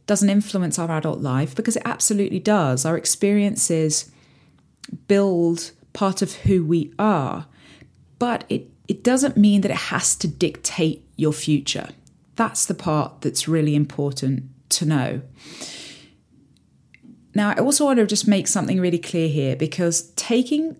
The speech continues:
self-responsibility does not mean self-blaming either.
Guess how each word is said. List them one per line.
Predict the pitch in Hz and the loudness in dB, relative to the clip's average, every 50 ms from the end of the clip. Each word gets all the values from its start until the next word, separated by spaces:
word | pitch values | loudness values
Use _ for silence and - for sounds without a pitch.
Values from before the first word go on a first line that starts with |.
| _ _ _ - | _ _ _ -4
self-responsibility | - - - - - 190 180 180 180 180 - - - _ _ - 160 - - - 175 - - - - 156 160 156 156 - - - - - 240 262 - - - _ _ _ _ _ | 0 2 2 2 2 2 2 0 0 -2 -8 -14 -16 _ _ -6 -4 -4 -2 -2 -2 -2 -2 -2 0 0 0 -2 -2 -4 -4 -4 -2 -2 -2 -4 -6 -12 -20 _ _ _ _ _
does | - 196 190 190 175 - - | 0 2 2 2 2 2 4
not | 202 185 180 196 214 214 - - - | 4 6 6 6 4 2 0 -2 -2
mean | 202 196 180 160 143 131 151 147 | -2 0 2 2 4 4 2 2
self-blaming | - - - - 180 160 165 156 - - _ - 165 160 156 151 147 147 147 147 147 143 - - | 2 2 2 2 2 2 0 -2 -4 -8 _ 0 2 4 4 4 4 4 4 4 4 2 0 -2
either. | - 135 143 135 131 135 - - - | -4 -2 -2 -2 -2 -4 -6 -8 -8